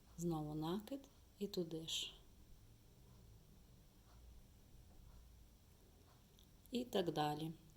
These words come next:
Таким чином ми в'яжемо потрібну кількість намистинок.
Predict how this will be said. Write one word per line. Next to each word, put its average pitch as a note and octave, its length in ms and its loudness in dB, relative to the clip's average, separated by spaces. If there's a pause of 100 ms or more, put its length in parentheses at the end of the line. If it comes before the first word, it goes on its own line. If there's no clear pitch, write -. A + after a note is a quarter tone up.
(240)
Таким A#3 320 6
чином A3 320 6
ми G3 140 8
в'яжемо F#3 600 8
потрібну E3 480 6
кількість - 460 -4
намистинок. E3+ 800 2